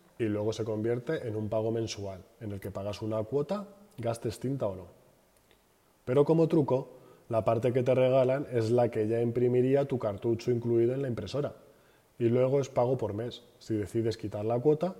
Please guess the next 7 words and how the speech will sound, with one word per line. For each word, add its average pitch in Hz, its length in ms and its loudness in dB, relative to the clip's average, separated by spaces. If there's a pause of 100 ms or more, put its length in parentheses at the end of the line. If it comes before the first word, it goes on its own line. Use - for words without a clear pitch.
(420)
el 107 120 -4
cartucho, 110 580 0 (180)
aunque 113 300 0
esté 120 220 0
nuevo, 185 460 2
lo 113 120 0
inutilizan. 107 560 -2